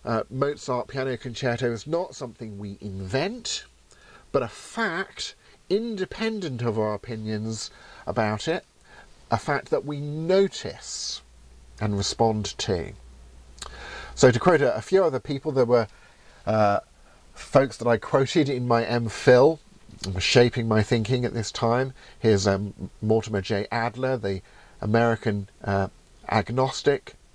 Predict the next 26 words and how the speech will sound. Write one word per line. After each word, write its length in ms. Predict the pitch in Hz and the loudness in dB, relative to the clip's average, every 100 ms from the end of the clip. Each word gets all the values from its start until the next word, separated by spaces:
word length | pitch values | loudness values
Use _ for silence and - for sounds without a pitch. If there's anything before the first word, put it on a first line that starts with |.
| - | -6
philosopher 540 | - 123 - - 147 | 0 0 0 0 0
for 120 | 147 | 2
a 60 | 120 | 0
long 160 | 120 117 | -2 -2
time 260 | 123 120 | 0 0
in 80 | 117 | 0
his 180 | 113 104 | -2 2
life, 300 | 120 139 110 | 2 2 0
although 180 | 107 104 | 0 2
he 100 | 107 | 2
became 360 | 110 - 113 | 0 2 2
a 60 | 104 | 2
theist 480 | - 107 101 - - - - | 4 2 2 -6 -16 -20 -4
late 280 | 110 104 95 | 0 0 0
in 120 | 104 | -2
life. 480 | 104 104 120 123 - - - - - - | 0 0 -2 -6 -16 -20 -20 -20 -18 -2
Uh, 220 | 104 101 | 0 2
Mortimer 380 | 123 120 107 113 | 4 2 4 2
Adler 400 | 120 123 120 127 | 4 2 2 0
said, 300 | - 113 104 | 2 2 4
"We 140 | 123 | 0
call 540 | 110 - 175 190 220 165 | -2 0 4 4 2 -4
the 160 | 127 - | -6 -4
object 580 | 156 139 143 117 - 131 | -4 -4 -4 -6 -8 -6
beautiful 720 | 156 175 151 - 117 113 - - - - - - | -2 -2 -4 -2 0 0 -4 -16 -20 -20 -10 -4
because 1080 | 127 - - 233 240 113 90 113 156 156 | -4 -4 -2 0 0 -2 -6 -6 -8 -12